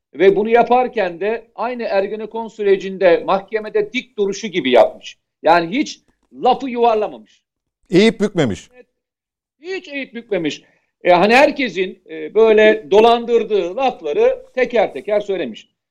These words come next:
Speaker 1: Mesela burada ben neler görüyorum? E, birisi küresel odaklar, e, tabiri. Yani, e, hatırlarsanız zaman zaman yurt dışında, e, böyle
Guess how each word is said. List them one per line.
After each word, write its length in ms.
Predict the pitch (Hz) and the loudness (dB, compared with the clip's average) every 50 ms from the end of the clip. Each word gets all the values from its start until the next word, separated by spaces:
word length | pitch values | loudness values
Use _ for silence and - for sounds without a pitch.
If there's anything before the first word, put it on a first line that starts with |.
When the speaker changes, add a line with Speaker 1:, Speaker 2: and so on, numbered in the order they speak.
| _ _ - | _ _ -6
Speaker 1:
Mesela 320 | - - - 247 254 220 | -4 2 6 6 6 6
burada 260 | 233 247 240 254 247 | 6 4 4 6 6
ben 280 | 254 254 254 247 - - _ _ _ _ _ _ - | 6 6 4 2 -2 -14 _ _ _ _ _ _ -2
neler 340 | 160 214 254 285 294 294 | 0 4 4 6 4 4
görüyorum? 540 | 277 233 247 220 190 190 180 180 220 254 - _ _ _ | 2 0 -6 -6 -6 -6 -6 -6 -8 -12 -14 _ _ _
E, 720 | - 151 156 156 156 156 151 151 151 151 151 147 143 - - - | -20 -20 -16 -12 -10 -8 -8 -8 -8 -8 -8 -8 -8 -10 -10 -14
birisi 800 | - - 123 135 240 226 - - 302 285 269 - - - - _ _ _ _ _ _ _ | -14 -8 -4 -2 0 0 2 4 6 6 6 4 2 -4 -14 _ _ _ _ _ _ _
küresel 480 | - 180 196 220 214 - 277 285 277 - | 4 6 6 6 6 6 6 6 6 4
odaklar, 720 | 208 190 185 220 214 214 - 226 254 247 220 - - _ _ _ _ _ _ | 2 2 2 2 0 0 -2 -4 -4 -4 -4 -6 -12 _ _ _ _ _ _
e, 80 | 135 135 135 135 131 131 127 120 113 113 | -20 -18 -18 -16 -14 -14 -14 -12 -14 -10
tabiri. 560 | _ - 160 151 147 131 127 110 107 - - _ _ _ _ _ 110 | _ 4 6 6 8 6 4 2 0 -2 -4 _ _ _ _ _ 0
Yani, 440 | 127 143 160 165 180 180 170 165 - _ _ _ _ _ _ _ _ _ _ _ | 2 2 2 2 -2 -4 -6 -6 -10 _ _ _ _ _ _ _ _ _ _ _
e, 300 | 120 127 127 123 120 113 - 139 | -18 -16 -16 -16 -16 -16 -14 -14
hatırlarsanız 800 | 160 160 214 208 226 220 220 214 220 214 208 202 185 151 - - - - _ 135 | -10 -4 0 2 4 4 4 2 0 -6 -6 -6 -10 -14 -16 -20 -20 -20 _ -14
zaman 340 | - 160 180 190 214 214 214 | -8 -6 -4 -2 0 -2 0
zaman 440 | - 202 196 196 202 202 196 196 - | 0 -2 -2 -2 -2 -4 -4 -6 -12
yurt 280 | - 123 175 214 214 - | -16 -10 -10 -10 -8 -8
dışında, 720 | 220 - - 214 208 202 185 202 196 190 190 190 190 - - - | -10 -8 -6 -6 -8 -4 2 4 6 6 6 6 2 -6 -10 -6
e, 200 | 156 156 160 156 | -4 -4 -2 -2
böyle 640 | 160 175 190 190 185 190 185 185 185 - - _ | 0 0 2 4 6 6 6 6 4 0 -10 _